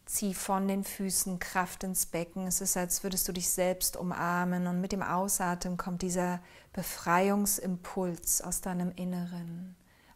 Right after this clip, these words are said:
Einatmen, von den Füßen Kraft ins Becken ziehen, alles integrieren und ausatmen, ein Gefühl von innerer Befreiung. Einmal noch ein.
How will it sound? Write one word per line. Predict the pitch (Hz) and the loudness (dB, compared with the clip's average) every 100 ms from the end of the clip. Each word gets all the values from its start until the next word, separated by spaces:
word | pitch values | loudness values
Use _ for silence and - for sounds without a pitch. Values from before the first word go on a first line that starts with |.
| - | 0
Einatmen, | 175 180 180 180 180 | 2 4 2 2 -2
von | - 190 | 0 0
den | 180 | 0
Füßen | - 185 180 | 0 -2 -2
Kraft | - - 190 - - | -4 0 0 0 -4
ins | 185 - | -2 -2
Becken | 185 180 180 | -4 -6 -4
ziehen, | - - 196 190 202 214 226 - - - - | 0 0 0 -2 0 0 -4 -12 -20 -20 -12
alles | - 185 180 | -4 0 0
integrieren | 175 190 175 180 185 202 214 202 | 0 -2 -4 -4 -2 2 2 2
und | 190 | 0
ausatmen, | - 180 190 - 180 180 - 175 175 175 | -2 -2 -2 -2 -2 -4 -8 -6 -4 -4
ein | 175 175 | -4 -6
Gefühl | 175 - - 190 190 | -8 -10 -6 -4 -4
von | - 180 180 | -6 -8 -8
innerer | 190 190 202 190 180 175 175 180 | -6 -2 -2 -2 -4 -6 -6 -10
Befreiung. | 180 - 175 175 180 185 180 - _ _ _ _ _ _ _ _ _ _ _ _ _ _ _ _ _ _ _ _ _ _ _ _ _ _ - | -14 -12 -10 -8 -10 -12 -18 -20 _ _ _ _ _ _ _ _ _ _ _ _ _ _ _ _ _ _ _ _ _ _ _ _ _ _ -6
Einmal | 175 175 170 170 | -2 -2 -2 -2
noch | 175 180 | -6 -8
ein. | 180 190 180 | -8 -8 -10